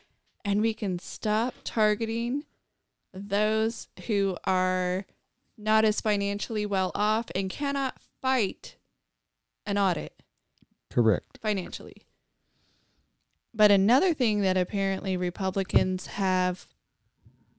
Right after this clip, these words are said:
Speaker 1: put out there, suggested, don't know if it will get very far,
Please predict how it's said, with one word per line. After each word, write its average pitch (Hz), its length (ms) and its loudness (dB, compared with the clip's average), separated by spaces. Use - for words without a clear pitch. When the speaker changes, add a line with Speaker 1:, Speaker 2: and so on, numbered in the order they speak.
Speaker 1:
put 320 200 2
out 262 240 4
there, 262 260 2
suggested, 233 920 0
don't 214 240 2
know 214 160 2
if 208 120 -2
it 196 100 -2
will 202 100 -2
get 190 260 -2
very 185 260 0
far, 175 440 -6